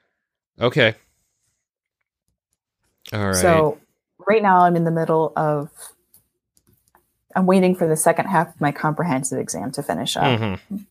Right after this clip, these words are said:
Speaker 2: But I want to propose my dissertation in June, and right now it's the beginning of March. So in order to make sure I can get on his calendar in time, I'm looking at dissertation committee members.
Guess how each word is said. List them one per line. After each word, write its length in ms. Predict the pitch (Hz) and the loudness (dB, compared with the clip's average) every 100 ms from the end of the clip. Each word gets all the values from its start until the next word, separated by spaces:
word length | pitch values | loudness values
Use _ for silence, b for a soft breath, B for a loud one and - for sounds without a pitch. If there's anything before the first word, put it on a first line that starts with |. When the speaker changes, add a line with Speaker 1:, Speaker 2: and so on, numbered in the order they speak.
| _ | _
Speaker 2:
But 200 | 147 135 - | 2 2 0
I 100 | 165 | -8
want 260 | 160 165 - | -2 -2 -2
to 60 | - | -8
propose 400 | 180 - 208 220 | -6 4 4 4
my 100 | 190 | 2
dissertation 840 | 185 - - 143 147 - 139 135 | 0 -2 -4 -4 -4 -6 -8 -8
in 180 | 151 156 | -8 -6
June, 480 | 175 170 131 - 135 | -2 0 0 -4 -6
and 120 | 165 | -2
right 200 | 143 143 | -2 -2
now 140 | 143 139 | -2 -2
it's 140 | - | -4
the 80 | 170 | -6
beginning 240 | 147 135 | -4 -2
of 140 | 127 - | -4 0
March. 640 | 170 147 - - - - _ _ _ _ _ _ _ _ | 2 2 0 -12 -16 -16 _ _ _ _ _ _ _ _
So 320 | - 156 135 - | 0 4 4 4
in 80 | 160 | 4
order 200 | 240 254 | 4 6
to 60 | 240 | 4
make 180 | 214 | 2
sure 140 | 214 190 | 2 2
I 80 | 165 | 2
can 140 | 175 | 0
get 100 | 165 | -2
on 100 | 151 | -2
his 140 | 143 | -4
calendar 480 | - - 185 170 147 | -4 0 2 2 0
in 100 | 147 | -2
time, 480 | 147 151 147 143 139 _ | -4 -4 -4 -6 -10 _
I'm 500 | - 165 180 180 175 - _ 185 | -2 0 0 -2 -6 -12 _ -2
looking 340 | 180 180 202 185 | 2 4 4 2
at 140 | - | 0
dissertation 640 | 165 160 139 - 214 - 156 | -2 -4 -4 -6 -6 -4 -6
committee 300 | - 120 90 | -8 -10 -6
members. 680 | 64 - 50 - - - | -6 -4 -2 -2 0 -2